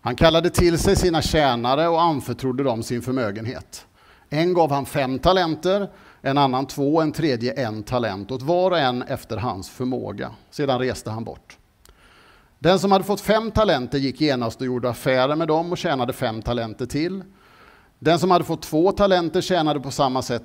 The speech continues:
två till, men den som fått en talent gick bort och grävde ner den i jorden och gömde sin herres pengar.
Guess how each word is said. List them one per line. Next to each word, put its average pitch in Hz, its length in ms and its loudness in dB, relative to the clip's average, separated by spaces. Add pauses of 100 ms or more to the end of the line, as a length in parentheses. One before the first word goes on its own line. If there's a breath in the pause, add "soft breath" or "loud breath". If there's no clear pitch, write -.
två 107 280 -6
till, 104 340 -8
men 123 120 -4
den 135 140 0
som 143 100 -6
fått - 280 -8
en 196 220 0
talent 135 460 0
gick 131 120 -6
bort 117 320 -6
och 120 80 -10
grävde 131 340 -2
ner 165 320 -2
den 127 180 -2
i 135 40 -2
jorden 104 440 -6
och 113 60 -6
gömde 107 520 -6
sin 143 160 -10
herres 110 340 -10
pengar. 110 360 -14